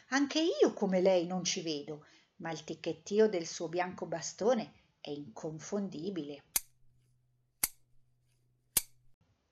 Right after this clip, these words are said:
"Non si preoccupi per la strada, ci penserà Miele. È solo che mi dolgono le ginocchia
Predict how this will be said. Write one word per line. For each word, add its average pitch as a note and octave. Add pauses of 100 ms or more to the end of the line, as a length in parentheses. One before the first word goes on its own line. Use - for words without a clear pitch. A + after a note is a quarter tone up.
(840)
"Non G#3
si G#3+
preoccupi G3+
per D#3
la D3
strada, - (320)
ci -
penserà C4 (300)
Miele. D3 (680)
È -
solo C#4
che C4+
mi B3
dolgono A3+
le A3
ginocchia F#3+